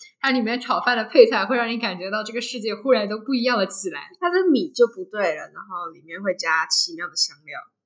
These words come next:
Speaker 1: 胡萝卜也不是什么特别的东西，但我忘了是什么东西让我感觉很奇怪了。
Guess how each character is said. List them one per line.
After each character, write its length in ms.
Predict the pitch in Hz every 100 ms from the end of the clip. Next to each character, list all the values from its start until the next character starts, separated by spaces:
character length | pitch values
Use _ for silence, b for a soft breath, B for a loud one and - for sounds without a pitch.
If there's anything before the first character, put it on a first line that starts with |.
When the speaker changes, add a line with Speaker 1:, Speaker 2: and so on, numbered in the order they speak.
| _ _ _ _ _ _ _ _ _ _
Speaker 1:
胡 120 | 214
萝 140 | 220 208
卜 160 | 214
也 200 | 214 196
不 240 | - - -
是 380 | 165 190 185 -
什 160 | -
么 160 | 175 180
特 220 | 185 -
别 100 | 202
的 80 | 170
东 80 | 185
西， 60 | 214
但 80 |
我 60 | 208
忘 200 | 240 214
了 60 | 214
是 60 |
什 60 | 196
么 60 |
东 100 | 175
西 60 | 208
让 100 | 202
我 40 |
感 120 | 196 170
觉 60 |
很 140 | 175 165
奇 240 | - -
怪 140 | -
了。 180 | 165 151